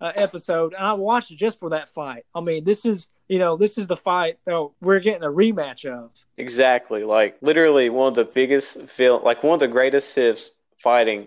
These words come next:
Speaker 2: in my opinion,
Speaker 1: Yeah.
Speaker 2: the greatest Jedi.
Speaker 1: Yeah, and that's a, that's
Speaker 2: Finally,
Speaker 1: a great
Speaker 2: a final
Speaker 1: episode.
Speaker 2: battle.
Speaker 1: And, you know, this whole time, Darth Maul was always obsessed trying to get back at Obi-Wan Kenobi because basically what he did,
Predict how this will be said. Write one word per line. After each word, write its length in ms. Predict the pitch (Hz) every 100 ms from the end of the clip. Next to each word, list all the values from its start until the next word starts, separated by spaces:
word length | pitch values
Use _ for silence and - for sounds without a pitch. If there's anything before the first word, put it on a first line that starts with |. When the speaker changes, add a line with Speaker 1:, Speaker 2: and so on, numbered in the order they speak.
| _ 123
Speaker 2:
in 100 | 120
my 180 | 156 196
opinion, 440 | - 120 117 110
Speaker 1:
Yeah. 160 | 185 190
Speaker 2:
the 100 | 120
greatest 440 | 127 113 107 -
Jedi. 500 | 131 151 113 101 104 - _ _ _ _ -
Speaker 1:
Yeah, 220 | 214 196
and 80 | 214
that's 180 | 254 240
a, 80 |
that's 140 | 180 -
Speaker 2:
Finally, 380 | 127 123 117 113
Speaker 1:
a 20 |
great 80 | 101
Speaker 2:
a 20 |
final 240 | 120 117 113
Speaker 1:
episode. 80 |
Speaker 2:
battle. 260 | 101 - -
Speaker 1:
And, 380 | 202 196 175 165 _ _
you 80 | 202
know, 100 | 190
this 100 | 185
whole 200 | - 226
time, 440 | 226 202 196 180 165 _ _
Darth 260 | 170 180 175
Maul 180 | 175 170
was 120 | 147
always 320 | 160 175 156
obsessed 580 | 147 - 160 151 143 - _ _ _ _ _ -
trying 460 | 185 185 190 190
to 160 | - 156
get 260 | 180 175
back 280 | 170 165 160
at 80 | 151
Obi-Wan 340 | 151 147 147
Kenobi 420 | 135 151 135 131 127
because 340 | 139 147 127
basically 680 | - 170 190 - 156 147 139
what 220 | 156 185
he 100 | 180
did, 400 | 180 185 160 127